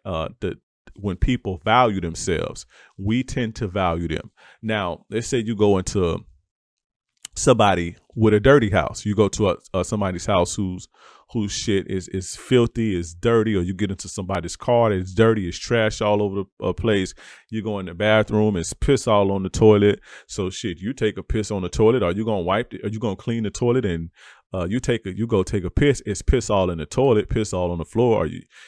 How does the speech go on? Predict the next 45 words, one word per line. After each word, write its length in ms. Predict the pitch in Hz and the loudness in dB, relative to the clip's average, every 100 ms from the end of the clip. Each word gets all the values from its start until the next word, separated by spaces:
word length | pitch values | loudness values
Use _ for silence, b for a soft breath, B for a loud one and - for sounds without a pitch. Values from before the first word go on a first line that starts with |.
| B | B
you 100 | 107 | -10
know, 180 | 104 87 | -6 -6
if 140 | 87 95 | -6 -6
you 120 | 120 | -2
get 160 | 113 | 0
a 40 | 104 | 2
little 220 | 104 98 | 2 0
bit 160 | 95 98 | 2 0
on 140 | 87 | 0
the 40 | |
seat, 420 | 82 - 165 113 b b b _ | -2 0 0 -2 b b b _
are 80 | 90 | -4
you 100 | 98 | -2
gonna 180 | 110 95 | 0 0
be 120 | 98 | -4
careful 460 | - 117 113 113 92 | 2 4 4 0 0
not 260 | 95 - | 0 -2
to 80 | - | -4
get 160 | 104 110 | -2 0
it 80 | |
on 120 | 107 95 | 0 -2
the 40 | |
seat 300 | - 117 120 | -4 -4 -4
or 160 | 104 98 | -4 -6
the 60 | |
floor? 340 | - 123 143 127 | -4 -4 -4 -4
No, 260 | 151 170 | -4 -4
because 320 | 113 - 98 | -6 -6 -6
if 140 | 95 85 | -6 -4
they 160 | 95 | -2
don't 200 | 143 143 | -2 -6
care 220 | - 117 95 | -4 -2 0
about 320 | 95 95 - | 0 -2 -2
your 120 | 95 | -6
sh-, 100 | - - | -4 0
their 180 | 101 101 | 0 0
shit, 320 | - 120 - | -4 -8 -4
why 220 | 92 120 | 0 0
should 260 | - 117 139 | 0 -2 -2
you 140 | - | -2
care? 240 | - 90 | 0 2
That's 180 | 92 117 | 2 0
just 200 | 120 110 | -4 -10
human 440 | - - 135 117 98 | -10 -6 -4 -4 -4
psychology. 800 | 110 98 - 127 104 78 - | -6 -6 0 0 0 -4 -12